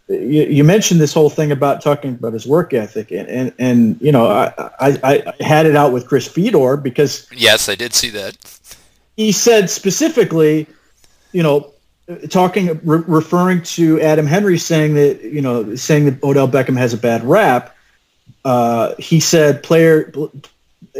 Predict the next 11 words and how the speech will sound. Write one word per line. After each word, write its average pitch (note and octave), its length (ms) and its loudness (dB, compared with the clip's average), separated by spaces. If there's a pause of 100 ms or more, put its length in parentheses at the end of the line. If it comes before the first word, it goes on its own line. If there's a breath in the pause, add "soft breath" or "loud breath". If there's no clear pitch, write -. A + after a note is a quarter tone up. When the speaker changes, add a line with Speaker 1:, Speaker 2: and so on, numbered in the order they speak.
(120)
Speaker 1:
you C#3 160 -8
know, A#2 160 -4
you A#2 380 -2
get E3+ 160 4
a E3+ 40 2
bad D#3 300 2
rap D3+ 240 2
because C3 280 -4
you B2+ 180 -8
earn C#3+ 200 -2
it." - 160 -8